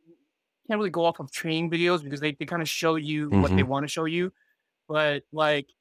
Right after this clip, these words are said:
Speaker 1: John's been, the reason why John also took three years, not because, like, money or anything, like, he wanted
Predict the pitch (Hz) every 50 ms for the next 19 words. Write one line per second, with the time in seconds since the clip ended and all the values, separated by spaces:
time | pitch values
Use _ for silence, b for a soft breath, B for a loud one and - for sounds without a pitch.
0 | _ _ - 135 131 180 196 233 254 226 202 196 202 196 185 185 175 170 165 156
1 | 156 _ _ _ _ _ _ _ _ _ _ _ _ _ _ _ - 175 175 233
2 | 233 262 240 233 214 185 147 190 185 185 185 180 180 - - - - - - -
3 | 160 160 160 165 175 165 147 139 165 180 180 - 156 - 170 151 156 147 131 139
4 | 127 127 143 147 156 170 175 180 180 185 180 - 196 180 147 135 - - 175 175
5 | 147 135 139 156 165 175 175 175 165